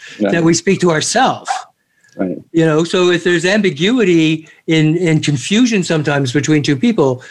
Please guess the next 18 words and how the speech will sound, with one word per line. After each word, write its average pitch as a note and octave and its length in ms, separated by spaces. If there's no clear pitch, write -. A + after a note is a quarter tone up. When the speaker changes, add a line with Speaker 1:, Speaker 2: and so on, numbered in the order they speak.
Speaker 2:
it's D#3+ 140
because E3+ 440
at G3 60
least E3+ 240
one G#3 160
of A#3 80
those F3 200
people D#3+ 460
has D#3+ 280
that D#3+ 160
ambiguity D3+ 600
and C3 80
confusion C#3 600
going D3+ 180
on C#3+ 140
inside C#3 340
of B2+ 80
them. C3+ 280